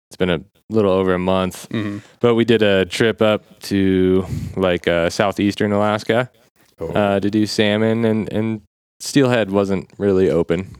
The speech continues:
Speaker 1: but sometimes you'd, you'd catch one, you know? Uh, and that was a ton of fun. I caught
Speaker 3: Oh, that <laughs> definitely on my bucket list too.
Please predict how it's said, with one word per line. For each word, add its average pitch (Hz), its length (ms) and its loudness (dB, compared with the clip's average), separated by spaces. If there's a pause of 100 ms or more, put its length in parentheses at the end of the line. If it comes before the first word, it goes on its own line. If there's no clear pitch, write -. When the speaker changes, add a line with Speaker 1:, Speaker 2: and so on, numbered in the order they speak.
Speaker 1:
but 90 320 -2
sometimes 90 480 -4
you'd, 85 140 -8 (100)
you'd 95 180 -4
catch 90 300 -2
one, 87 160 -2
you 92 80 0
know? 95 180 -2 (540)
Uh, 95 320 0
and 95 160 -2
that 123 80 0
was 104 320 -4
a 95 140 -10
ton 95 420 -6
of 76 100 -6
fun. - 300 -12 (180)
I 113 60 -10
caught 107 200 -2
Speaker 3:
Oh, 90 140 0
that - 460 -4
<laughs> - 380 -10
definitely 135 320 4
on 113 100 2
my 107 120 4
bucket 95 320 0
list 92 280 -6
too. - 240 -2